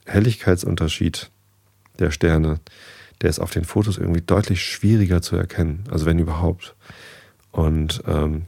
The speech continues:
ich finde mich dann auf diesen Fotos, die ich da mache, kaum noch zurecht. Also anhand von Sternbildern ist das dann deutlich schwieriger, weil ja auch bei zweihundert Millimeter Brennweite der,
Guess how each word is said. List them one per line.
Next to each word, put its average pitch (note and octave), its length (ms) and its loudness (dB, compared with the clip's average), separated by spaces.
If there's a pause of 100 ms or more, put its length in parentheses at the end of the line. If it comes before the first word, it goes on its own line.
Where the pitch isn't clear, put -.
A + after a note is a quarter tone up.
ich - 160 -6
finde - 220 0
mich E2+ 140 -2
dann D#2+ 160 -2
auf E2 120 -2
diesen D2+ 360 -2 (440)
Fotos, F#2+ 460 0
die F2 100 -2
ich D#2 100 -4
da D2+ 160 -2
mache, E2 380 2 (540)
kaum - 220 -4
noch D2 140 -4
zurecht. - 540 -12 (540)
Also D#2 300 -4 (100)
anhand D#2+ 280 0
von D#2 120 0
Sternbildern F2 640 4
ist E2+ 180 -6
das F2+ 100 -6
dann E2+ 160 -4
deutlich E2 260 -6
schwieriger, F2+ 320 0 (560)
weil E2 180 4
ja D#2+ 100 4
auch E2 140 2
bei E2 140 -2
zweihundert E2 440 -2
Millimeter D#2+ 360 -2
Brennweite F2+ 720 2
der, D2+ 500 -2